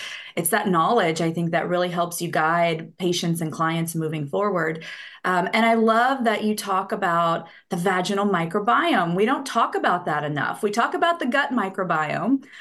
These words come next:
but i-, i-, it's connected. And there is some, you know, we can circle back to that later. I think you made so many great points in that, in that first answer. Um, I would, I would love for you to comment about the constructs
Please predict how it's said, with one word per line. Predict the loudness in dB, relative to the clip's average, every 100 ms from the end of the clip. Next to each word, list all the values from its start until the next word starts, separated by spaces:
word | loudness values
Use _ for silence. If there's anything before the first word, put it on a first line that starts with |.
| -12
but | 0 2 2 2
i-, | 0 0 0
i-, | 2
it's | 2 0
connected. | -2 0 0 0 -2 -2 -2
And | 0
there | 0 2
is | 2 2 0
some, | 2 2 0
you | 0
know, | 0
we | 0
can | 0 -2
circle | -2 -2 -2
back | -2 -2
to | -4
that | -2 -2 -2
later. | -2 0
I | -2
think | 0 -2
you | 0
made | -2 -2
so | -2
many | -2 -2
great | -2 -4 -4
points | -4 -2 -2
in | 0
that, | 0 -2 -2
in | -2
that | -2 -2
first | -6 -6
answer. | -2 -2 0 -2 -4 -8 -14 -16 -20 -8 0
Um, | 2 2 0 -6 -12 _ _ _
I | -4 -2
would, | 0 -2 -2 -8 -6
I | -2
would | -2
love | 0 0 -2
for | -2 0
you | 2 2
to | 0
comment | -4 -4 0 0 -2 -8 _ _
about | -4 0 2 0 -4 -14 -6
the | -4
constructs | -4 -10 -6 -2 0 -2 -4 -6 -6 -6 -6 -6 -6